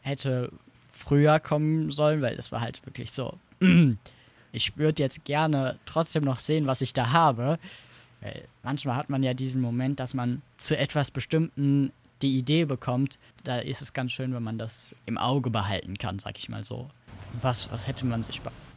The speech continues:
ich finde, das waren eigentlich so, das waren eigentlich so Sachen, die, es ist kein gravierendes Einschneiden, wo ich sage,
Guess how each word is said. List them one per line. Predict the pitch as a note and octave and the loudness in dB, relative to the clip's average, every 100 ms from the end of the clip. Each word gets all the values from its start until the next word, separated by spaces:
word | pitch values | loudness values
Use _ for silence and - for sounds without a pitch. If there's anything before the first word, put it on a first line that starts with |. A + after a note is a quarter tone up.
| - | -20
ich | - | -14
finde, | - C#3 | -6 -6
das | B2 A#2 - | -6 -8 -2
waren | B2+ C3 | 0 0
eigentlich | - C3 C3 C3 | 0 0 0 -2
so, | - C3+ | -4 -6
das | - B2 | -4 2
waren | C3+ C3+ | 4 4
eigentlich | C#3 D3 - | 2 -2 -4
so | C3+ | -2
Sachen, | C3+ C#3 D3 A#2 - | 0 0 2 0 0
die, | C3 B2+ A#2+ G2 - _ _ | 2 4 2 -4 -10 _ _
es | - - - - | -14 -8 -8 -4
ist | - | -6
kein | - D3+ D#3 C3+ _ _ - | 0 2 2 -2 _ _ -6
gravierendes | C3+ C#3 B2 C#3 F3 E3+ D#3+ D3+ D3 - - - - - | 0 0 2 0 2 2 0 0 -2 -4 -8 -10 -18 -6
Einschneiden, | C#3 D3+ E3 - D3+ D3 D3 | -2 0 0 0 0 0 -2
wo | C#3+ | -2
ich | D3 - | -4 -4
sage, | C3+ C3 C#3 C#3 C3+ | -4 -2 -2 -2 -4